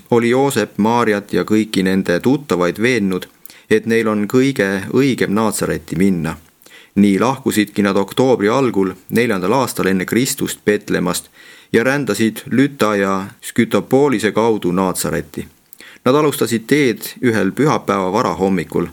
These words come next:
Maarja koos lapsega uue veolooma seljas, Joosep koos viie neid saatva sugulasega jalgsi, sest Joosepi sugulased ei lubanud neil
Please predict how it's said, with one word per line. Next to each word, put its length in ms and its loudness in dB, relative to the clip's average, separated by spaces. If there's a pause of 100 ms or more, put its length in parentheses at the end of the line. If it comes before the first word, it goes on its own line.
(420)
Maarja 360 2
koos 260 0
lapsega 540 0 (260)
uue 380 2
veolooma 540 0
seljas, 500 0 (580)
Joosep 420 4
koos 280 2
viie 420 2 (160)
neid 340 2
saatva 380 0
sugulasega 680 2
jalgsi, 500 0 (400)
sest 280 2
Joosepi 400 2
sugulased 640 2
ei 100 4
lubanud 460 0
neil 220 2